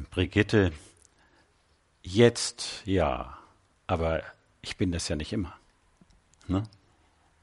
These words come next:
Im Moment gerade. Merke das, wie das auch bei mir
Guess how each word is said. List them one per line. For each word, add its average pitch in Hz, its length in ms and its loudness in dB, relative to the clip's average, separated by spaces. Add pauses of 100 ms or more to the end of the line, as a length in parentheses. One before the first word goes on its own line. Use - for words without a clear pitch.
(240)
Im 104 120 -2
Moment 104 440 2
gerade. 120 340 -4 (2000)
Merke 98 340 8
das, - 480 -4 (560)
wie - 80 -4
das 78 180 -6
auch 80 160 -6
bei 82 160 0
mir 85 380 2